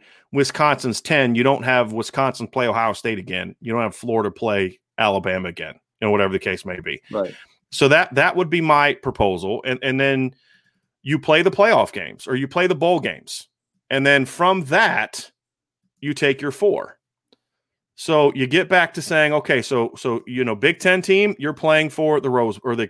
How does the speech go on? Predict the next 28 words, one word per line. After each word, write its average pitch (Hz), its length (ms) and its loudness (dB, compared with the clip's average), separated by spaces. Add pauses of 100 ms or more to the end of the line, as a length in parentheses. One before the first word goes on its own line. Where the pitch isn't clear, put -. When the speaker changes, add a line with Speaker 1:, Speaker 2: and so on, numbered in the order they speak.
Speaker 1:
the, 117 240 -2
the, 117 240 -4
uh, 107 180 0 (280)
the 123 100 -6
Cotton 120 340 0
Bowl. 92 380 -4
Eh, 104 80 -6 (320)
Pac-twelve 175 520 0
team, 180 320 0
you're 151 140 -2
pay-, 151 340 2
you're 147 160 -4
playing 143 300 0
for. 123 180 -2
So 160 260 0 (280)
what 165 160 2
I 165 80 6
think 214 280 0
you 180 100 -2
do 180 240 0
there, 131 180 4
and 135 180 2
there's 131 220 2
no 156 420 2
group 156 260 -4
of 147 100 -4
five 135 400 0
tie-in. 110 480 -2